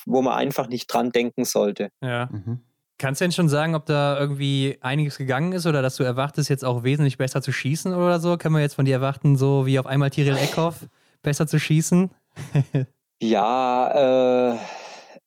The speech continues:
Speaker 1: es, es, es hängt dann halt auch immer viel mit der Leichtigkeit zusammen. Also wenn man weiß, man schießt gut, es läuft,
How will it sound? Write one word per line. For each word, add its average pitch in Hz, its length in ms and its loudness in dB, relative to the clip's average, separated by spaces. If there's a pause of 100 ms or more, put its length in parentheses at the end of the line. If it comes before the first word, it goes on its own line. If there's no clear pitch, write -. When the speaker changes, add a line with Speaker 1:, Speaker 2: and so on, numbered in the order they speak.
(560)
Speaker 1:
es, - 440 -8
es, - 180 -6
es 131 160 -4
hängt 135 220 -2
dann 117 140 0
halt 113 160 2
auch 107 100 4
immer 123 180 2
viel 123 200 -2
mit 120 180 0
der 101 100 -2
Leichtigkeit 107 760 0
zusammen. 101 320 -4
Also 104 280 -4
wenn 110 140 0
man 117 200 0
weiß, 120 360 2
man 113 100 -4
schießt 139 440 -4
gut, 127 260 2
es - 160 -2
läuft, 123 540 2